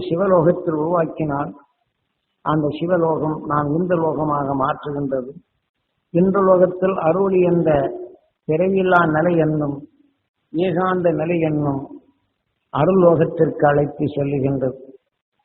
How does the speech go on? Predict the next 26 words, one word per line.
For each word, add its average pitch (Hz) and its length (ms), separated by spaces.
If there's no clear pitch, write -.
அதுவே 156 400
நம் 156 260
குருநாதர் 160 580
காட்டிய 151 420
அருள் 151 300
வழிப்படி 160 580
இந்த 165 280
வாழ்க்கை 175 460
நாம் 160 240
எதை 156 260
நுகர 165 340
வேண்டும், 151 520
எதை 143 320
கழித்திட 147 680
வேண்டும். 131 680
வேதனை 190 480
என்ற 190 300
உணர்வை 180 340
நமக்குள் 175 480
நிறந்தால், 160 640
இந்த 160 300
உடலில் 185 420
நரக 175 340
வேதனைப்படும் 180 720
நோய்கள் 170 360
உருவாகின்றது, 156 760